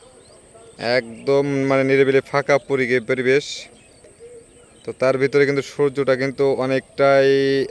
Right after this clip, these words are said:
আহ, আলো কমে গেছে already। আর অল্প কিছুক্ষণের ভিতরেই সূর্যটা ডুবে যাবে। তো আজ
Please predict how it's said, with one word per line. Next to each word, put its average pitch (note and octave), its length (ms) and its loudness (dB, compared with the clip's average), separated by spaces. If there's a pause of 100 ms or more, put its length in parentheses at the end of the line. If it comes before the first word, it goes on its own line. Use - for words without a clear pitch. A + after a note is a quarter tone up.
(140)
আহ, A2 420 -6
আলো B2 280 0
কমে B2+ 340 -4
গেছে C3 240 -2
already। B2 580 -2 (2500)
আর A#2+ 120 -2
অল্প B2+ 260 0
কিছুক্ষণের D3+ 800 -4
ভিতরেই C#3 380 2
সূর্যটা B2 400 -4
ডুবে G2 220 -6
যাবে। D#2 240 -6 (1900)
তো A#2+ 60 -2
আজ B2 260 4